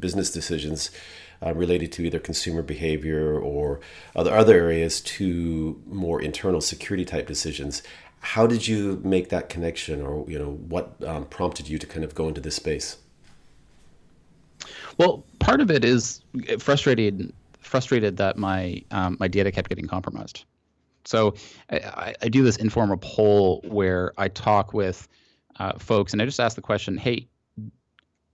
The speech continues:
Speaker 2: has your personal information been compromised? You know, were you in the LinkedIn hack? Uh, were your, was your data in the, um, Dropbox hack?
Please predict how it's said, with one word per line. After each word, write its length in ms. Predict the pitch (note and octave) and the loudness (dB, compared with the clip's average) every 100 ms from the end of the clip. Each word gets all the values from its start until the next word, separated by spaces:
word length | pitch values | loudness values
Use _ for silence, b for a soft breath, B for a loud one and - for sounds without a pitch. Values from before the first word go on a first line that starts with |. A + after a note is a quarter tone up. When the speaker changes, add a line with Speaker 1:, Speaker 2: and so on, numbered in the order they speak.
| _ - | _ -4
Speaker 2:
has 180 | B2+ | -2
your 220 | B2 C#3+ D3+ | 2 2 0
personal 600 | - C#3+ C3+ B2 G#2+ - | 0 0 2 -2 -2 -4
information 720 | A2 G#2 G2+ F#2+ F#2+ F#2+ F#2+ - _ - | -6 -2 -2 -2 -2 -2 -4 -8 _ -4
been 100 | - | 0
compromised? 560 | F3 - - - - - b b b b b | 2 0 -4 -8 -12 -20 b b b b b
You 80 | - | -2
know, 100 | G2+ | 2
were 160 | G2 G#2 | 4 4
you 220 | G2+ G#2+ | 4 6
in 220 | G#2 G2+ | 6 2
the 340 | F#2+ F#2 F2+ F#2+ | -2 -2 -4 -4
LinkedIn 420 | G#2+ G#2 G2 G2+ G2+ | 0 2 4 2 2
hack? 440 | F#2 F#2 - - - - | 0 -2 -6 -14 -16 -6
Uh, 220 | F2+ E2+ | -4 -2
were 80 | F2 | -2
your, 140 | F#2 F#2 | -2 0
was 140 | G#2 | 0
your 80 | F#2 | 2
data 260 | F#2 F#2 F#2 | 2 4 4
in 220 | F#2+ F2+ | 2 0
the, 420 | F2 E2+ E2 F#2 F#2+ _ - - - | -2 -4 -4 -6 -8 _ -20 -14 -8
um, 540 | - E2+ - G#2+ - - | -4 -2 -4 -6 -8 -4
Dropbox 460 | - G2+ G2+ F#2+ - | 0 2 2 0 0
hack? 340 | F#2+ F2+ - | -4 -4 -6